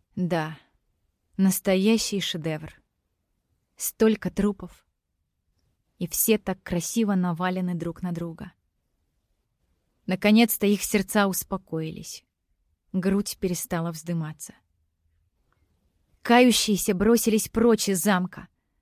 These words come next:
пока мир снова не поглотили тени.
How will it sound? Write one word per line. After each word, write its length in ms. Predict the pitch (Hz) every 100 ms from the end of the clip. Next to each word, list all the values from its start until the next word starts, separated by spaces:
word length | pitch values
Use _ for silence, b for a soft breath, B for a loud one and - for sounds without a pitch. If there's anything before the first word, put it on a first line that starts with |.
| _ _ _
пока 300 | 196 190 196
мир 300 | 202 220 214
снова 480 | - - 208 220 202
не 140 | 180
поглотили 640 | 170 165 170 165 190 175
тени. 460 | 185 - 180 185